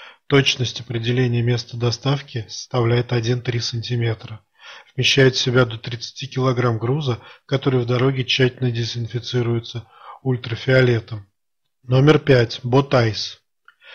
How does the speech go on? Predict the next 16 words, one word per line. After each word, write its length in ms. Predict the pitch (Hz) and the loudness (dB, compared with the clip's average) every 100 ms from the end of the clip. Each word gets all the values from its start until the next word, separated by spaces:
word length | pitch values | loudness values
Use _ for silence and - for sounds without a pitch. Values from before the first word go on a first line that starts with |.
| - | -6
Если 260 | 147 151 147 | -2 0 2
в 60 | 135 | 4
мире 240 | 160 135 | 4 4
бушует 500 | 123 120 139 120 120 | 2 2 2 2 0
эпидемия 500 | 110 117 123 117 113 | -8 -4 0 0 0
вируса, 380 | 123 127 113 117 | 0 0 -2 -6
который 320 | 120 113 117 | -6 -6 -6
передаётся 640 | 120 117 120 123 117 - | -6 -4 0 2 0 -4
при 120 | 123 | -4
личном 360 | 123 120 - 117 | -2 0 -2 -4
контакте, 580 | 120 117 147 156 - 120 | -6 -4 -2 -4 -4 -4
люди 340 | 123 117 120 | -4 -2 -2
изолируются 640 | 113 120 117 131 127 - 120 | -2 0 0 0 -2 -4 -6
и 40 | |
общаются 540 | 117 - 120 113 - 117 | -6 -2 -2 -2 -4 -4
онлайн. 420 | 117 110 107 | -2 -4 -6